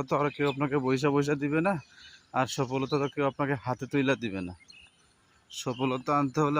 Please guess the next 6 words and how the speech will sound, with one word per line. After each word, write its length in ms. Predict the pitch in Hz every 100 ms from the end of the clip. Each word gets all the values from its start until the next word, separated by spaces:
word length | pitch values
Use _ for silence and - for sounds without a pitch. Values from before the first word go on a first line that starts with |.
| 135
আপনাকে 260 | 135 139 127
কঠিন 520 | 143 - 151 151 151 151 135 _ - _ _ _ _ - _ _ _ -
পরিশ্রমের 600 | 143 143 - 151 143 135
মাধ্যমে, 460 | 139 131 123 135 139 139 -
কঠিন 500 | 139 - 143 139 139 139 - _ - - - - - - - _ -
কষ্টের 400 | 135 - 143